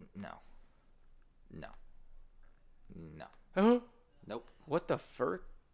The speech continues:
Speaker 1: Why is it all? Okay. Ooh, that's a good one.
Speaker 2: That, oh, whoa.
Speaker 1: Try and say that out loud.
Speaker 2: What it, hold on. Okay.
Speaker 1: Vakim
Speaker 2: I'm, I'm gonna, I'm gonna
Speaker 1: Anasai?
Speaker 2: say
Speaker 1: Vakim Anasai?
Speaker 2: Vakim Anasai.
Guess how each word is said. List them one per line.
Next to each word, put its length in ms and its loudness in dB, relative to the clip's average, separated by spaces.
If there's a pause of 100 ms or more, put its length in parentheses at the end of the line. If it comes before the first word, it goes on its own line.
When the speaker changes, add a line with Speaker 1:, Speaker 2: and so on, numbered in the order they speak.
(160)
Speaker 1:
Why 180 2
is 120 -2
it 40 2
all? 400 -2
Okay. 260 -6 (1080)
Ooh, 160 8
that's 200 4
a 40 -2
good 140 -2
one. 120 -2
Speaker 2:
That, 180 4
oh, 200 12
whoa. 640 10 (120)
Speaker 1:
Try 220 6
and 120 0
say 200 2
that 180 6
out 180 2
loud. 260 -4 (920)
Speaker 2:
What 200 -2
it, 140 0 (360)
hold 220 -6
on. 120 -4 (1800)
Okay. 460 2
Speaker 1:
Vakim 400 4 (1000)
Speaker 2:
I'm, 180 8 (120)
I'm 160 12
gonna, 140 12
I'm 340 12
gonna 120 12
Speaker 1:
Anasai? 120 12
Speaker 2:
say 420 12 (140)
Speaker 1:
Vakim 180 6 (220)
Anasai? 520 10
Speaker 2:
Vakim 360 6 (120)
Anasai. 600 2